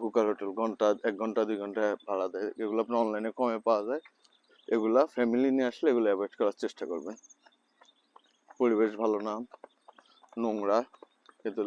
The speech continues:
দেখবেন যে থ্রি স্টার লেখা আছে। ওই প্রাইসে আপনার ভালো হোটেল বললে আমি বলবো আনিয়ানানা আছে, তারপরে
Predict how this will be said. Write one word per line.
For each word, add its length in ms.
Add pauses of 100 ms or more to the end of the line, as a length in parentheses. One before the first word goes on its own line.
দেখবেন 260
যে 120
থ্রি 200
স্টার 220 (720)
লেখা 300
আছে। 180 (2000)
ওই 160
প্রাইসে 400
আপনার 260
ভালো 180
হোটেল 260
বললে 200
আমি 140
বলবো 240
আনিয়ানানা 480
আছে, 200 (1500)
তারপরে 460